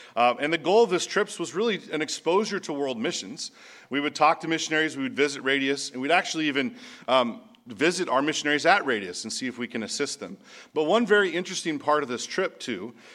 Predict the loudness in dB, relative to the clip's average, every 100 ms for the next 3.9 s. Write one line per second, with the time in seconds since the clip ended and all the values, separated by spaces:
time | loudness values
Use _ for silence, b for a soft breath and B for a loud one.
0 | B -2 0 2 2 2 0 0 0 0
1 | -2 0 2 2 0 -4 -4 0 0 0
2 | -8 -8 -4 0 0 0 -8 -10 -10 -12
3 | -14 B B B B -2 -2 -4